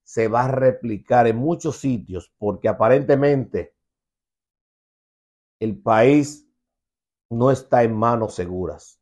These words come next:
Aquí no hay nadie segura. Aquí atracan desde un político, desde un general, hasta el más humilde ciudadano. Vemos cómo han matado coroneles, han atracado generales, atracan militares y policías, atracan políticos, atracan comunicadores, atracan periodistas.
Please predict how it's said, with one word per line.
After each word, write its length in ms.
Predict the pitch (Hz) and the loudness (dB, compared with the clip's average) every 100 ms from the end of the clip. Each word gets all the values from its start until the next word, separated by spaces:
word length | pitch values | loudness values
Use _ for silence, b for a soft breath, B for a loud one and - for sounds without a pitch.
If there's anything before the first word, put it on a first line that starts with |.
| _ _ | _ _
Aquí 280 | - - 139 | -12 -2 2
no 100 | 143 | 4
hay 100 | 139 | 4
nadie 400 | 127 139 143 120 | 4 4 4 2
segura. 500 | 104 92 98 90 - _ _ _ - | -2 -4 -4 -4 -8 _ _ _ -14
Aquí 240 | - 131 | -6 2
atracan 520 | 151 147 151 151 147 | 4 6 4 4 2
desde 220 | 127 120 117 | 2 2 2
un 200 | 135 143 | 0 4
político, 720 | 139 123 131 95 107 92 104 | 4 4 2 -2 -8 -4 -4
desde 140 | 107 | -2
un 120 | 135 | -2
general, 680 | 127 143 123 117 113 104 - _ _ _ _ _ _ _ - | 0 2 4 6 6 4 -4 _ _ _ _ _ _ _ -4
hasta 480 | 120 107 - 123 120 | -2 -2 0 4 4
el 120 | 113 | 4
más 460 | 110 127 151 151 - | 4 6 6 4 -4
humilde 680 | 139 127 127 143 139 120 113 | -4 -2 0 0 0 0 -2
ciudadano. 840 | - 113 104 95 104 98 92 - _ _ _ _ | -2 2 4 4 4 2 -2 -10 _ _ _ _
Vemos 260 | - 151 170 | 2 4 4
cómo 200 | 147 147 | 4 2
han 80 | 151 | 4
matado 400 | 147 143 143 139 | 6 8 8 6
coroneles, 640 | 135 123 117 127 131 117 | 4 6 4 4 6 4
han 80 | 120 | 4
atracado 480 | 131 127 - 127 117 | 0 -2 2 2 2
generales, 720 | 113 107 107 117 113 95 - _ - | 0 0 4 6 4 2 -4 _ -14
atracan 420 | - 127 139 139 | -4 -2 2 2
militares 420 | 135 123 127 127 | 2 2 4 4
y 40 | 127 | 2
policías, 560 | 127 117 - 127 120 | 0 -4 -4 -2 0
atracan 380 | - 123 - 127 | 0 -4 -4 -4
políticos, 680 | 113 110 135 117 113 - 104 | -2 -2 -2 -4 -6 -4 -4
atracan 280 | 113 131 | -4 -4
comunicadores, 680 | 120 120 120 110 113 123 120 | -4 -4 -4 -4 0 2 2
atracan 360 | - 127 - 123 | 0 -6 -8 -10
periodistas. 720 | 113 113 104 113 104 _ - | -6 -4 -2 -4 -6 _ -20